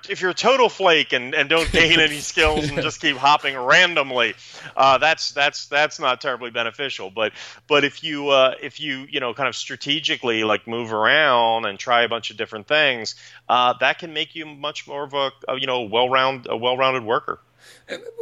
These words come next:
Speaker 2: regards to, um, thinking about going into the book, when you're kind of, I'm sure you, you know, like, we all have ideas of what creates success,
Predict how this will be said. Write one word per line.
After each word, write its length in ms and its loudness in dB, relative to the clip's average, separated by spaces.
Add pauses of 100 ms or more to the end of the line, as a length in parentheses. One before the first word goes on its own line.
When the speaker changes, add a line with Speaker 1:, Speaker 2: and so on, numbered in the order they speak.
(160)
Speaker 2:
regards 380 -4
to, 280 -2
um, 580 -2
thinking 540 -10
about 500 -4 (840)
going 360 0
into 320 -4
the 100 -6
book, 400 -10
when 160 -6
you're 80 -6
kind 180 -8
of, 140 -6
I'm 140 -6
sure 200 -4
you, 140 -8
you 160 -8
know, 120 -2
like, 120 0
we 140 -2
all 80 -2
have 160 -4
ideas 320 -6
of 40 -12
what 180 -6
creates 340 -6
success, 640 -4